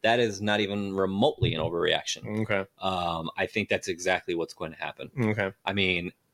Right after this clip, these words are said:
Speaker 1: I, you know, good for him. He got his money.
Speaker 2: Mm-hmm.
Speaker 1: He, I feel like he just bamboozled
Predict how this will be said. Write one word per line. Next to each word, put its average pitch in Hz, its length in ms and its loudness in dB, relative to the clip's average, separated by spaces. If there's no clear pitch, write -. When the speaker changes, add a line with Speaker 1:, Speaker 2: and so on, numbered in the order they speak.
Speaker 1:
I, 98 120 -2
you 104 80 -4
know, 71 140 -8
good 135 180 4
for 151 140 4
him. 127 220 6
He 120 120 2
got 120 180 6
his 107 120 2
money. 107 340 2
Speaker 2:
Mm-hmm. 147 300 6
Speaker 1:
He, 120 420 2
I 98 100 0
feel 127 180 4
like 110 160 6
he 113 180 0
just 95 320 -2
bamboozled 92 800 2